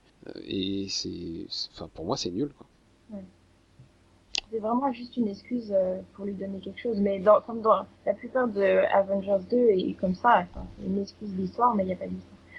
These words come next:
Speaker 2: Ok, je vais pas rentrer dans Avengers deux parce que
Speaker 1: Non, non,
Speaker 2: voilà.
Speaker 1: puis c'est pas, c'est pas, c'est pas forcément le,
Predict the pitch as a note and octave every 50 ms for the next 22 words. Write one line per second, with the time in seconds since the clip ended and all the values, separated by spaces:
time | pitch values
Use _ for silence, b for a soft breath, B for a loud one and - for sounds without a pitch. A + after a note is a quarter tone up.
0 | B B B3 B3 C4+ A#3 G#3+ A3 B3 A#3+ C#4+ C#4 - D4+ - C#4+ B3 A3+ G#3 G3
1 | G#3 G#3 G3 G3+ G3 F#3+ F#3+ G3+ G3 F#3 F#3 - - - F3+ F3+ C3+ D3+ E3 F3+
2 | F3+ F3 - - - - A#2 - A#2+ A2+ A2 - - A2 - A2 G#2+ G#2+ - -
3 | A2+ G#2 - - A#2 A2 A2 G#2 G2+